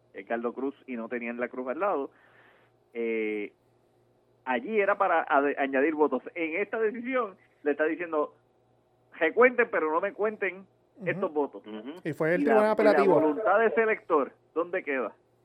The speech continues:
Speaker 1: Pues yo no sé.
Speaker 3: Bueno,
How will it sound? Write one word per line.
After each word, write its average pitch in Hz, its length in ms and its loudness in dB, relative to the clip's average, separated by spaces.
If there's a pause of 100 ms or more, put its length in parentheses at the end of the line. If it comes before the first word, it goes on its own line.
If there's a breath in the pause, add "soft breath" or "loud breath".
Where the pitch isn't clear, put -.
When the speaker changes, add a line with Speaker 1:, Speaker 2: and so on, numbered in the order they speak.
Speaker 1:
Pues 101 260 -14
yo 107 120 -12
no 185 80 -16
sé. 156 160 -18 (1600)
Speaker 3:
Bueno, 113 220 -2